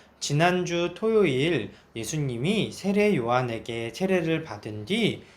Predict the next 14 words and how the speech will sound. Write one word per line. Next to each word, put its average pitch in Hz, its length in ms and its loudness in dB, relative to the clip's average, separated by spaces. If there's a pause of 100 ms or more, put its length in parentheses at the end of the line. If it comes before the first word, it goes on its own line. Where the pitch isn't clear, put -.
(240)
광야로 185 720 2
예수님이 127 800 -4
가셨어요. 123 1120 -2 (280)
거기에는 135 800 0 (280)
예수님 151 480 0
말고 117 760 0 (180)
아무도 139 360 2
없었죠. 113 1000 -2 (320)
예수님은 196 560 6
광야에 170 560 0
계신 139 500 -4
사십 139 380 -6
일 131 180 -4
동안 160 400 0